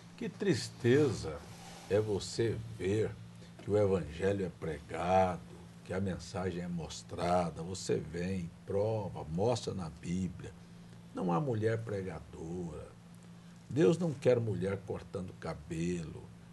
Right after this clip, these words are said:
vestindo imoralmente, trajando-se. Olha, irmão, amigo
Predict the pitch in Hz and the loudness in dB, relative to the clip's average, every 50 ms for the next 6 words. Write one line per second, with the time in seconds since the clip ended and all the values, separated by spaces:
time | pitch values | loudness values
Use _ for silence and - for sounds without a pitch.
0 | - - 107 107 - - - 135 131 127 120 110 98 98 98 95 95 85 73 73 | -8 -4 -4 -4 -4 -4 -4 -4 -2 -2 -2 0 4 6 6 8 8 6 4 0
1 | 76 78 80 82 90 95 98 95 90 80 - - - - - - - - - - | -4 -4 -2 2 2 2 2 2 0 -2 -6 -10 -14 -16 -16 -18 -18 -18 -20 -20
2 | - - - - 151 160 151 139 101 87 - - - 101 110 143 165 - 80 - | -20 -4 0 2 2 4 4 2 0 0 -4 -4 0 2 2 2 2 0 -2 -4
3 | 104 98 90 - - - - - - - - - - 143 156 160 147 131 - - | -4 -6 -6 -6 -6 -8 -8 -6 -8 -8 -8 -4 0 2 4 4 4 2 -2 -4
4 | - - - - - 104 90 87 85 82 82 80 78 80 - - - - - - | -8 -12 -14 -10 -4 -2 0 0 0 0 -2 -2 -4 -6 -8 -10 -12 -14 -16 -16
5 | - - - - - - - - - 87 90 92 98 95 - | -16 -16 -16 -16 -16 -16 -12 -8 -4 -2 0 0 0 0 -2